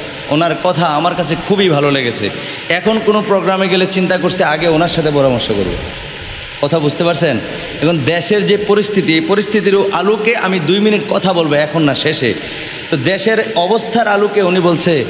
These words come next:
"হুজুর, যে পরিস্থিতি আসলে যাওয়াটা খুব কঠিন গাড়ি ঘোড়া নিয়ে।" পরে আমি ভাঙেই গেছি। ওই, এই কথাটা কেন বললাম? ওই প্রোগ্রামে গিয়া মাইকের অবস্থা এত খারাপ ছিল যে গলাটা যে বসছে এখনও ঠিক হইতেছে না।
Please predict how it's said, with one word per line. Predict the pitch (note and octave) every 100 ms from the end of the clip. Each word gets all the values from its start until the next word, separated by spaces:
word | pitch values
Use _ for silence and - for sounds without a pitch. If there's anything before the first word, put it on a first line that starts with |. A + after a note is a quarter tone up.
| - - -
"হুজুর, | C3 C#3 E3 A2+ - - - - - - -
যে | A#2+ D#3+
পরিস্থিতি | D#3+ E3+ D#3+ E3+ D#3
আসলে | C#3+ D3+ D3 C#3+ C#3+ - - A2
যাওয়াটা | C#3 D3+ D3
খুব | E3 C#3+ C#3
কঠিন | B2 C3 G#2 F#2
গাড়ি | A#2 A#2
ঘোড়া | A2 A2
নিয়ে।" | G#2 F#2+ - - - -
পরে | D#3+
আমি | D#3+
ভাঙেই | C3+ B2+ C#3+ D3+ A#2+
গেছি। | G#2 - - - - - - D#3+
ওই, | G3
এই | F#3+ F#3 F#3
কথাটা | G#3+ G#3+ A3
কেন | G#3 G#3
বললাম? | A3 G#3+ A3+ B3 D4 - -
ওই | F#3+ F3+
প্রোগ্রামে | G3 E3+ F#3+ F3
গিয়া | D#3 F3 E3 C3+ - - -
মাইকের | C#3 D3+ E3+ E3+ F#3 F3+
অবস্থা | E3+ E3+ - E3+
এত | D#3+ E3
খারাপ | B2+ C3 D#3+ -
ছিল | F3 D#3
যে | D3
গলাটা | A#2+ D3 D#3 D#3+
যে | D#3
বসছে | C3+ C3 -
এখনও | C3+ B2+ A#2+
ঠিক | A2+
হইতেছে | A#2+ G#2+ F#2+
না। | F2